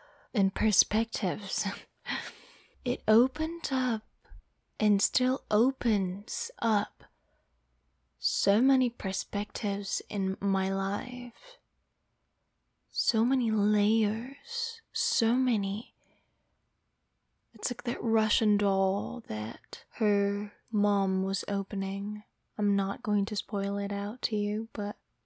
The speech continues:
there's certain scenes that I really want to mention. It's not only, there's so much layers in the O A, but there's so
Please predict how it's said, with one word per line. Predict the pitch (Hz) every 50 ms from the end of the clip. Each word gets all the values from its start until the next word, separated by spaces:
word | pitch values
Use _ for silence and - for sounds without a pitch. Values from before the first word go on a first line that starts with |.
| - -
there's | 220 208 208 -
certain | - - - 214 208 - 214 202 196
scenes | - - - 208 202 202 202 196 - - -
that | 202 196
I | 196
really | 196 196 208 202 202 202 202 202
want | 196 196 196 208 208
to | - - - 208
mention. | 196 196 190 196 - - - 214 208 214 - _ _ _ - - -
It's | 226 214 - - -
not | 226 233 240 254 262 - - -
only, | 220 226 226 226 220 214 208 196 196 196 196 208 202 202 - _ _ _ _ _ _ _ _ _ _ _ _ _ _ _ _ _ _ _ _ _ _ _
there's | - 220 208 214
so | - - 240 240
much | 226 214 202 - - -
layers | 226 214 214 214 214 220 233 226 214 214 208 202 - - - - - - - _ _ _ _ _ _ _
in | - 220 214 208
the | 208 202 196 190
O | 190 185 190
A, | 190 190 190 190 190 208 220 220 - _ _ _ _ _ _ _ _ _ _ _ _ _ _ _ _ _ _ _ _ _ _ _ _ _ _ _ _ _ _ _ _ _ _ _ _ _ _ _ _ _ _ _ _ _
but | _ -
there's | - 247 - -
so | - - - 247 269 - 269 269 277 269 269 277 277 285 - -